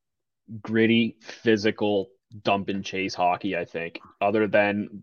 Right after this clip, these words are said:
like you mentioned, that first line you're gonna wanna have to look out for. There was a stat, mind you, this was a week or two ago, so this has obviously changed. But at the time, that first line of, uh, Pavelski,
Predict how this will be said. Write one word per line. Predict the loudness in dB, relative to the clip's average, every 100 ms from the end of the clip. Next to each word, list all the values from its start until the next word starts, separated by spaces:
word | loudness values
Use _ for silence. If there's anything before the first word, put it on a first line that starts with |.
| 0
like | 0 0
you | -2
mentioned, | 0 -2 -4 -4
that | -4
first | -2 -2 -2
line | -4 -2 -2 -4
you're | -4
gonna | -2
wanna | -2 -2 0
have | -2 -2
to | -6
look | -4
out | -2 -4 -2
for. | 0 0 2
There | 4 6
was | 6 8
a | 8 8
stat, | 4 6 6 6 4 _ _ _ _ 0
mind | 2 4
you, | 4
this | 2 2
was | 0
a | 0
week | -2 -4 -2
or | -2
two | -2 0 0
ago, | 0 0 0 -2 _ _ _ _
so | -6 -2
this | -2
has | 0
obviously | 2 2 2 -4 -6
changed. | 0 0 0 -8 -14 _ _ _
But | 2 4 8
at | 8 8
the | 2
time, | 4 4 4 0 -6 _ _ _ _ _ _ _ _ _
that | 4 4 4
first | 4 4 4 0
line | 2 2 0 -2 -2
of, | 0 0 2
uh, | 2 2 0 -2
Pavelski, | 0 2 2 -2 -4 -4 -4